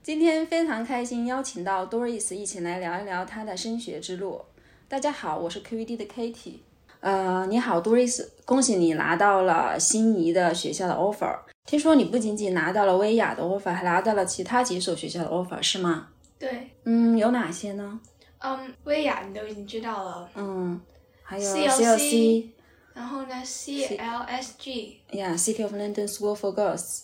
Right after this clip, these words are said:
Speaker 1: 嗯，这些学校都非常好。呃，然后呢，你是也被邀请去参加了S P G S的第二轮考试，对吗？
Speaker 2: 对。
Speaker 1: 嗯，那对于，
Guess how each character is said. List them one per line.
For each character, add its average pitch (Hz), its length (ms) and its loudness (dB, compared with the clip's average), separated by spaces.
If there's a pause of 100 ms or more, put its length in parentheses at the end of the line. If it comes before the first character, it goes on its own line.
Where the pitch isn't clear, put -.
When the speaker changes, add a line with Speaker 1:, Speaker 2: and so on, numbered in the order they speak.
(100)
Speaker 1:
嗯， 190 160 -4
这 277 120 0
些 262 60 4
学 214 140 -2
校 226 140 4
都 233 140 0
非 254 120 0
常 247 200 -2
好。 - 360 -8 (360)
呃， 196 220 0
然 196 180 0
后 262 160 0
呢， 226 240 4
你 214 500 4
是 233 360 4
也 180 140 4
被 233 180 6
邀 240 140 6
请 226 220 -2
去 196 140 -2
参 208 260 -2
加 214 220 0
了 170 480 -2
S 233 200 2
P 220 160 -2
G 214 160 2
S 185 240 0
的 190 60 4
第 196 140 2
二 220 100 6
轮 175 180 0
考 180 220 -8
试， 202 300 -2
对 185 140 -2
吗？ 156 280 -6 (140)
Speaker 2:
对。 240 380 -6 (360)
Speaker 1:
嗯， 185 320 -2 (220)
那 339 160 10
对 311 260 6
于， 254 260 4